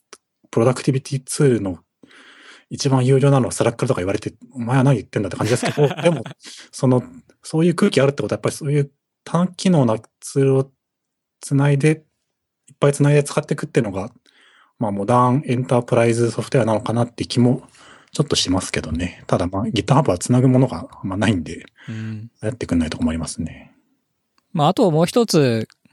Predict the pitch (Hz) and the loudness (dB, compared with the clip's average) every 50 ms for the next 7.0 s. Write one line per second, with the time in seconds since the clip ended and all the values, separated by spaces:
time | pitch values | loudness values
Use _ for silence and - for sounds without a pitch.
0 | _ _ - 117 110 107 107 107 101 101 98 107 - _ _ _ _ _ _ _ | _ _ -6 -6 -4 -4 -6 -6 -8 -8 -12 -14 -18 _ _ _ _ _ _ _
1 | _ _ _ - 135 127 - - 143 135 131 127 135 139 139 - 139 123 113 107 | _ _ _ -8 -8 -8 -4 -2 -2 0 0 0 0 0 0 0 -2 -2 -2 -4
2 | 104 104 101 101 - _ _ _ _ _ _ _ _ - 160 170 170 - 180 165 | -6 -8 -8 -10 -14 _ _ _ _ _ _ _ _ -2 0 0 2 2 2 0
3 | 160 - 156 151 147 143 131 139 127 - 143 127 127 127 131 135 127 113 107 101 | 2 0 0 0 2 2 2 0 0 2 2 2 2 2 2 2 0 0 -2 -4
4 | 104 113 135 143 131 120 107 101 123 151 123 107 104 104 104 104 - _ _ _ | -4 -2 0 0 0 0 -2 -4 -6 -8 -8 -8 -8 -10 -12 -14 -16 _ _ _
5 | _ _ - - 123 139 - 220 240 226 - 247 233 233 226 220 220 220 220 214 | _ _ -6 -4 -4 0 2 0 0 2 2 2 2 4 2 2 2 0 0 0
6 | 208 185 185 165 - - 196 175 - 117 98 92 95 - - 110 104 113 170 - | 0 0 -2 -2 0 -2 0 0 0 -4 -4 -6 -10 -10 -10 -10 -8 -8 -8 -8